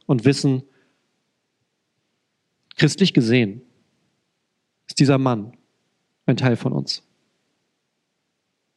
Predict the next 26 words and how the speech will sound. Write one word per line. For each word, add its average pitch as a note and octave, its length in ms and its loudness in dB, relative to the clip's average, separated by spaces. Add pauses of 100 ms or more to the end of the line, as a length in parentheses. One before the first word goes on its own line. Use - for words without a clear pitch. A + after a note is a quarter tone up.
(420)
Der B2+ 80 4
wohnt F3+ 200 4
zwar C3+ 160 0
ganz B2+ 180 -2
woanders, B2 200 0
der D#3 60 4
spricht F#3 260 0
eine E3+ 60 2
andere C3+ 140 2
Sprache. B2+ 440 -2 (840)
Der D3 80 4
hat C#3+ 100 0
in E3 100 0
seinem C#3 180 2
Leben E3+ 240 4
wahrscheinlich D3+ 480 2
Dinge E3+ 220 4
erlebt, D#3+ 540 2
ist - 120 2
auf D#3 120 4
eine F3 80 0
andere F3 200 2
Art D#3 100 0
erzogen G3 480 0
worden, D#3 320 2
ist, E3+ 320 -2